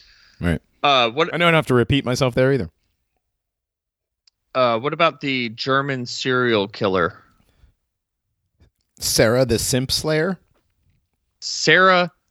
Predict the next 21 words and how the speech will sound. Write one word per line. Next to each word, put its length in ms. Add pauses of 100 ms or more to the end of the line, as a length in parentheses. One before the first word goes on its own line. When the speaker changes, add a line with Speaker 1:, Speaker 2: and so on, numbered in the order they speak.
(240)
Speaker 2:
that's 280
a, 120 (340)
that's 220
a 80
mouthful. 520
Sarah 540
the 200
Simp 440
Slayer. 880 (340)
Speaker 1:
Yes. 440 (240)
<laughs> 80 (1700)
That 280
is 540 (220)
an 100
interesting 840
story, 560
to 340
say 560
the 140
least. 420
So, 340